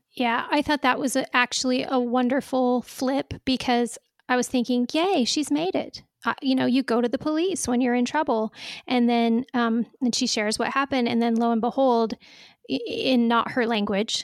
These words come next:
so she's not sure what the policeman is saying on the phone, but it becomes really clear that he's just calling to notify the bad guy that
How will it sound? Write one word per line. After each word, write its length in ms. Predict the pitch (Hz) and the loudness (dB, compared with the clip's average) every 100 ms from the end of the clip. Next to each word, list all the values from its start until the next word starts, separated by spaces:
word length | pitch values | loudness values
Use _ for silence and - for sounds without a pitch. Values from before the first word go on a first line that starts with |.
| - | -8
so 200 | - 247 | -4 -2
she's 240 | - 247 | -2 0
not 160 | 254 - | 0 0
sure 180 | - 240 | 0 0
what 160 | 254 | 0
the 60 | 240 | -4
policeman 540 | - 226 214 - 233 | -6 -6 -4 0 0
is 140 | 233 - | 0 0
saying 380 | 214 233 226 226 | 0 0 0 0
on 120 | 254 | 0
the 80 | 233 | 0
phone, 380 | - 240 226 226 - | 0 0 0 -2 -2
but 120 | 247 | -2
it 100 | 240 | 0
becomes 440 | 247 - 233 - | -4 -2 -2 -2
really 220 | 262 247 240 | 0 0 0
clear 460 | - 208 226 220 _ _ _ _ | -2 -2 -2 -6 _ _ _ _
that 140 | 254 - | -4 -2
he's 260 | - 269 - | -2 -2 -2
just 200 | 233 - | -4 -2
calling 340 | 220 214 220 | 0 0 0
to 100 | - | -2
notify 360 | 196 202 - - | -2 -2 -4 -6
the 80 | - | -4
bad 220 | - - | -4 -6
guy 300 | - - - | -8 -10 -10
that 300 | - - - | -6 -4 -6